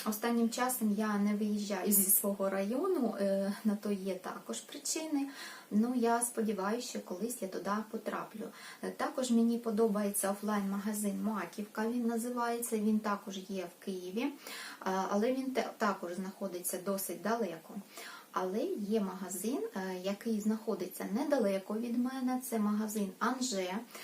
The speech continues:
Я думаю, також про нього багато хто знає. І, е,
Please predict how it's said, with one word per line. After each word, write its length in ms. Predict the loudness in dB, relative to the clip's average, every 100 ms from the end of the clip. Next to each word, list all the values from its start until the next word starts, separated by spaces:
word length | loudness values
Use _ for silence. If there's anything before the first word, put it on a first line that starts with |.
| -12 -4
Я 140 | 2
думаю, 340 | 4 4 4 2
також 340 | 0 -2 -4
про 180 | -4 0
нього 280 | 0 0 0
багато 480 | 0 2 0 -2 -4
хто 220 | -2 0
знає. 560 | 4 4 4 2 0 -2 -8 -14 -16 -14 -2
І, 380 | 0 0 0 0
е, 220 | 0 -2